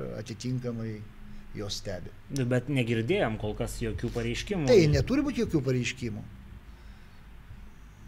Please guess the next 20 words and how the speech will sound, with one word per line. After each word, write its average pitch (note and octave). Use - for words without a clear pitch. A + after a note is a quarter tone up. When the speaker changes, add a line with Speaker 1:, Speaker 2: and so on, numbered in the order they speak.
Speaker 1:
Dirbt G3+
reikia F3
tiesiog. C3
Speaker 2:
Ne, A2
tai B2+
viskas C3+
tvarkoj, C#3+
bet, A2+
e, A#2+
yra B2+
gi A#2+
prižiūrinčios A#2+
institucijos, A#2
tas A2+
ne A2
parlamentinės, A#2
ten A2+
ir A2
panašiai. A#2+
E, G#2